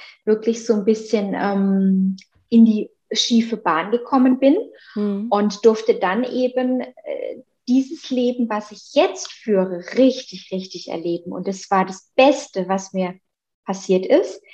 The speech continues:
Speaker 1: denn ich bin heute genau diese Persönlichkeit geworden, mit dieser Erfahrung und mit der Bereicherung und auch mit der Arbeit an mir selbst, die ich jetzt bin, mit dir hier spricht. Und das ist was für mich,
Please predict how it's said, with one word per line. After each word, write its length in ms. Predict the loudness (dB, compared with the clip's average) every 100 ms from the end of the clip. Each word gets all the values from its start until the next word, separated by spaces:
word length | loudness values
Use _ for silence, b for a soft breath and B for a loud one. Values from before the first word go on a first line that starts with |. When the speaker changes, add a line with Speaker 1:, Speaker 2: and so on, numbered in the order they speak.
| B B
Speaker 1:
denn 120 | 2
ich 160 | 2 2
bin 220 | 0 2
heute 340 | 0 -2 -4 -4
genau 420 | -2 0 2 0
diese 360 | 0 -2 -4
Persönlichkeit 720 | -6 -4 -2 -2 -6 -6 -8 -8
geworden, 600 | -4 0 0 -2 -10 4
mit 300 | 6 6 4
dieser 240 | -4 -4
Erfahrung 760 | -4 -8 -2 0 0 -4 -8 -10 _ B B B
und 200 | 0 4
mit 180 | 6 6
der 120 | 4
Bereicherung 800 | 2 0 4 4 4 0 0 0
und 100 | 0
auch 200 | -2 -2
mit 140 | -4
der 180 | -2 -2
Arbeit 280 | -4 -4 -4
an 160 | -2 -2
mir 140 | 0
selbst, 600 | -2 -4 -6 -12 -20 _ _ _ _ -10
die 80 | -10
ich 160 | -4
jetzt 340 | -6 -6 -10 -4
bin, 340 | -2 -4 -12 _ _ _ -12
mit 340 | -2 0 2
dir 80 | 0
hier 140 | 0
spricht. 640 | -4 -8 -6 -6 -6 -18 -8
Und 300 | -6 -6 -8 B B B B B
das 160 | 0 2
ist 200 | -2 2
was 280 | 2 2 2
für 80 | 6
mich, 500 | 6 4 -4 -14